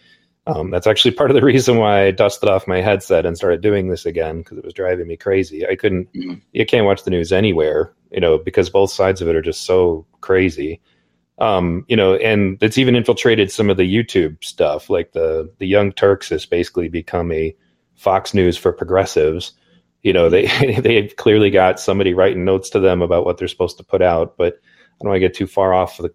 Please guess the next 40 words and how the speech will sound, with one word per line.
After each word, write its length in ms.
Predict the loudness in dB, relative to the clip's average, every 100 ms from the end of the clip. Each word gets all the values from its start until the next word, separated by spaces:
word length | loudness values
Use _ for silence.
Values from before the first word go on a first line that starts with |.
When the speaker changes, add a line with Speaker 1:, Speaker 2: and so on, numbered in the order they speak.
| _
Speaker 1:
topic. 580 | -4 -2 2 0 0 0
The, 160 | 0
the 160 | 4 2
main 280 | 4 2 2
point 240 | 0 2 4
is, 140 | 2
is 120 | 0
just 180 | -2 -2
that 120 | 0
this 160 | 0 0
has 80 | -2
been 180 | -2 2
going 240 | 4 4
on 160 | 2 2
longer 280 | 2 2
than 140 | 0 -2
people 300 | -6 -6 -6
think, 400 | -8 -16 -18 _ _ _ _ _ _ -2
you 100 | 2
know, 220 | 2 2
and 440 | 0 0 2 0
I 140 | -2 0
think 240 | 0 2
that 180 | 2 2
we 480 | 2 2 2 -2 -8 _ _ _
have 80 | -2
become 260 | 0 0 0
complacent 720 | -2 0 2 2 2 -2 0
in 80 | 0
the 120 | 2
idea 380 | 0 2 2 4
that 160 | 2
perhaps 380 | 0 0 0 -2
we 100 | -8
thought 260 | 0 0 2
this 140 | -2
could 160 | -2 -2
never 220 | -2 -2
happen 400 | -2 -2 -2 -6
here. 480 | -4 0 2 0